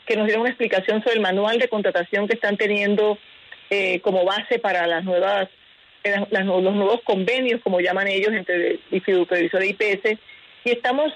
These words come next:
solicitando estas nuevas informaciones a ver si tenemos un panorama mucho más claro, porque no nos respondieron con claridad el último oficio.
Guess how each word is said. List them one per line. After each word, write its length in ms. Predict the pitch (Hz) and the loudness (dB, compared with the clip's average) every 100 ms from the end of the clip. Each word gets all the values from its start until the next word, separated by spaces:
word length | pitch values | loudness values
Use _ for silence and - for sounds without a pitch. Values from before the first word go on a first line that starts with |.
| - | -2
solicitando 420 | 254 240 226 233 | 0 2 2 0
estas 180 | 262 269 | 0 0
nuevas 220 | 262 277 | 2 2
informaciones 680 | 269 247 208 202 214 214 240 | 0 0 0 0 0 0 0
a 40 | |
ver 120 | 208 | -2
si 80 | 233 | -2
tenemos 340 | 220 208 220 | -2 0 0
un 80 | 226 | 0
panorama 500 | 226 208 196 196 214 - - - - | 0 2 2 0 -2 -6 -20 -12 -2
mucho 240 | 233 247 | 0 2
más 140 | 254 254 | 0 -2
claro, 340 | 262 226 233 | -2 0 0
porque 240 | 233 208 190 | 0 0 0
no 180 | 185 196 | 2 2
nos 360 | 208 214 214 - - - - | 2 2 0 -2 -10 -20 -6
respondieron 540 | 208 208 208 190 190 208 | -4 -2 0 0 0 0
con 160 | 214 | 0
claridad 340 | 202 185 180 190 | 0 0 0 0
el 80 | |
último 280 | 196 190 208 | 0 0 -2
oficio. 440 | 202 233 - 160 | 0 -2 -2 -4